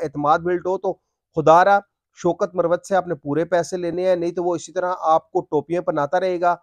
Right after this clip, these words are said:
और फिर आप एक दिन सुनेंगे कि शौकत मरवत साहब इस मुल्क से फरार हो चुके हैं। तो खुदारा ऐसी जो कंपनीज आती हैं जो आपको बड़े इनाम का, बड़े प्रॉफिट का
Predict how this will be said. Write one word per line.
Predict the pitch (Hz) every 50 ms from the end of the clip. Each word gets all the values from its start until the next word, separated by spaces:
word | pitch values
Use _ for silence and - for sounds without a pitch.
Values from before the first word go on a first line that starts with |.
| _ _ _ _ _ -
और | 175 160 - -
फिर | 196 185
आप | 185 180 - 175
एक | 175 175 165
दिन | 175 180 175
सुनेंगे | - - 165 170 190 196 185 165 151 147
कि | 147 - _ _ _ _ _ - 190
शौकत | - - 190 180 180 196 160
मरवत | 170 170 160 170 170 -
साहब | 185 175 170 - _ _ -
इस | 165 - - 160
मुल्क | 160 156 147
से | - 180 175
फरार | 170 - 143 123 127 135 147
हो | 139 135 127
चुके | 123 - - 135
हैं। | 135
तो | 139
खुदारा | 131 - 151 139 160 175 190 185 165 127 - _ _ _ _ _ _
ऐसी | - 175 175 - - 208
जो | 185 196
कंपनीज | 196 - 180 165 147 - 196 196 180 170
आती | 160 147 - - 185 185
हैं | 185 180
जो | 160 170
आपको | 165 156 - - 175
बड़े | 151 135 139 147 160
इनाम | - - 160 143 135 135 143 151
का, | 165 - 175 165
बड़े | 143 131 131 143 151
प्रॉफिट | 147 - 143 131 131 - - 160 147
का | _ - 160 147 143